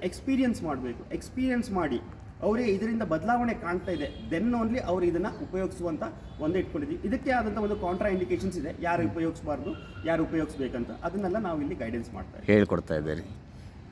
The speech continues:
Speaker 2: ನೀವು ವೈದ್ಯರು ಯಾರಾದ್ರೂ ನಿಮ್ಮ ಇದ್ರಿ ಕ್ಯಾಂಪ್ಗಳಲ್ಲಿ
Speaker 1: ಇದ್ದಾರೆ.
Speaker 2: ಬಂದಿದ್ದಾರಾ?
Speaker 1: ಇದ್ದಾರೆ. ಸಾಕಷ್ಟು ಜನ, ಇಷ್ಟ್ರ ಒಳಗಡೆ ಸಾಕಷ್ಟು ಜನ ವೈದ್ಯರೇ ನಮ್ಮ ಥೆರಪಿನ ಉಪಯೋಗಿಸ್ತಾ ಇದ್ದಾರೆ. ಯಾವ ಕಾರಣಕ್ಕೆ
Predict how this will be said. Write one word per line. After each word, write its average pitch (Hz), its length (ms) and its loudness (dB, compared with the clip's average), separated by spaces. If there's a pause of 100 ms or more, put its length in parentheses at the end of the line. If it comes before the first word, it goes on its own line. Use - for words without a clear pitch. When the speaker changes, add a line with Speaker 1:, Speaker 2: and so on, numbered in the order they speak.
Speaker 2:
ನೀವು 127 480 8
ವೈದ್ಯರು 135 460 10
ಯಾರಾದ್ರೂ 143 400 8
ನಿಮ್ಮ 131 260 4
ಇದ್ರಿ 127 240 2
ಕ್ಯಾಂಪ್ಗಳಲ್ಲಿ 127 720 4
Speaker 1:
ಇದ್ದಾರೆ. 123 160 8
Speaker 2:
ಬಂದಿದ್ದಾರಾ? 120 340 8
Speaker 1:
ಇದ್ದಾರೆ. 131 280 -4 (440)
ಸಾಕಷ್ಟು 202 520 -6
ಜನ, 170 160 2
ಇಷ್ಟ್ರ 151 320 0
ಒಳಗಡೆ 175 340 2
ಸಾಕಷ್ಟು 165 460 -4
ಜನ 160 140 0
ವೈದ್ಯರೇ 143 460 2
ನಮ್ಮ 147 240 4
ಥೆರಪಿನ 135 380 -2 (180)
ಉಪಯೋಗಿಸ್ತಾ 147 380 -2
ಇದ್ದಾರೆ. 113 380 -2
ಯಾವ 185 220 4
ಕಾರಣಕ್ಕೆ 180 500 0